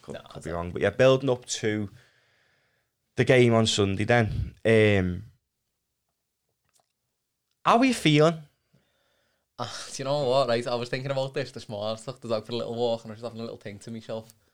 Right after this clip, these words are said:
Speaker 2: I'm feeling boss, you know.
Speaker 1: <laughs>
Speaker 2: Like, I've said it before, the amount of, like, players we've had missing.
Speaker 1: Yeah.
Speaker 2: And the injuries and covid and all that nonsense that's going on. And we were,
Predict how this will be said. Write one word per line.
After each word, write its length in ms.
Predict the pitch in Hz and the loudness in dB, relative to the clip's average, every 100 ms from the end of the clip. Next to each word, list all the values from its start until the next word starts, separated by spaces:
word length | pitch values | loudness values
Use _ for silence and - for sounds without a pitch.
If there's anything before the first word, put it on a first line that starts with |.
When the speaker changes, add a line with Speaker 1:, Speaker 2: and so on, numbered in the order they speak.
| _ _ _ _ _ _ _ _ _ | _ _ _ _ _ _ _ _ _
Speaker 2:
I'm 180 | 113 139 | -6 -6
feeling 600 | - - 107 120 135 127 - | -6 -8 -6 -4 -6 -8 -8
boss, 400 | 107 104 - - | -6 -4 -6 -4
you 100 | 139 | 2
know. 240 | 139 110 - 104 165 | 2 0 -2 2 4
Speaker 1:
<laughs> 200 | 156 - | 2 2
Speaker 2:
Like, 300 | 113 113 - _ _ - - _ _ _ _ _ | 2 2 -4 _ _ -20 -20 _ _ _ _ _
I've 100 | 131 | -6
said 160 | - 147 | -2 -2
it 100 | - | -4
before, 400 | 170 - 117 135 | -8 -2 2 2
the 100 | 139 | 2
amount 400 | 139 147 156 - | 0 -2 -6 -8
of, 360 | 160 147 - - _ _ _ _ _ _ _ _ _ _ - | -8 -8 -14 -20 _ _ _ _ _ _ _ _ _ _ -6
like, 280 | 113 110 _ _ _ | -6 -8 _ _ _
players 340 | 127 113 123 | -2 -2 -2
we've 120 | 131 113 | -4 -4
had 120 | 107 | -4
missing. 420 | 110 101 117 - _ _ _ _ | -8 -10 -14 -16 _ _ _ _
Speaker 1:
Yeah. 180 | 98 98 - _ _ _ _ _ | -2 -2 -4 _ _ _ _ _
Speaker 2:
And 340 | - 98 92 92 _ | -10 -8 -10 -14 _
the 160 | 113 113 | -8 -6
injuries 580 | 113 113 107 101 104 98 | -6 -6 -8 -8 -10 -14
and 120 | 98 | -14
covid 440 | - 98 98 101 | -6 -4 -4 -8
and 120 | 98 | -8
all 160 | 110 117 | -4 -4
that 180 | 104 98 | -4 -6
nonsense 380 | 104 - 117 113 | -12 -12 -12 -10
that's 180 | 107 | -10
going 260 | - 113 110 | -6 -6 -4
on. 260 | 107 92 - - | -6 -8 -14 -16
And 240 | 90 92 _ _ _ _ _ _ _ _ | -14 -14 _ _ _ _ _ _ _ _
we 160 | - 123 | -8 -4
were, 220 | 139 147 | 0 -2